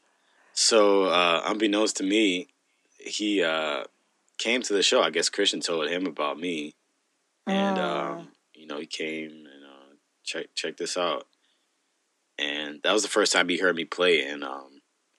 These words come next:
Speaker 1: you know, I guess he was impressed about what he heard, and,
Speaker 2: Mm.
Speaker 1: um, we kinda stayed in touch for, um, a couple of years while I was in school, and,
Speaker 2: Mm.
Speaker 1: uh,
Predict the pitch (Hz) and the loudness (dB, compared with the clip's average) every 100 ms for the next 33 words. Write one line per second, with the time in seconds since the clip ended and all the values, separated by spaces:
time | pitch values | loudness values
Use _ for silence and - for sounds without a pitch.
0 | _ _ - 78 80 78 76 80 78 71 | _ _ -14 -10 -8 -6 -6 -6 -6 -8
1 | 67 78 78 76 78 71 73 76 - 80 | -6 -2 -2 -4 -6 -6 -4 -6 -4 0
2 | 82 82 85 190 98 101 71 71 69 69 | 2 2 0 -4 -6 -4 -4 -4 -4 -4
3 | 69 - - _ 92 101 92 - 92 87 | -8 -12 -20 _ -8 -6 -4 -2 -2 -2
4 | 80 - 87 85 - 82 80 76 76 _ | -4 -2 -2 -2 -4 -4 -4 -4 -8 _
5 | _ _ _ _ _ _ _ 69 71 64 | _ _ _ _ _ _ _ -20 -20 -20
6 | 62 _ _ - 82 82 82 80 80 73 | -20 _ _ -14 -10 -6 -4 -4 -2 -2
7 | 76 73 73 - 87 80 76 76 _ _ | -2 -4 -8 -6 -4 -2 -4 -8 _ _
8 | _ _ _ _ 82 85 85 82 80 80 | _ _ _ _ 0 0 0 0 0 0
9 | 78 | -2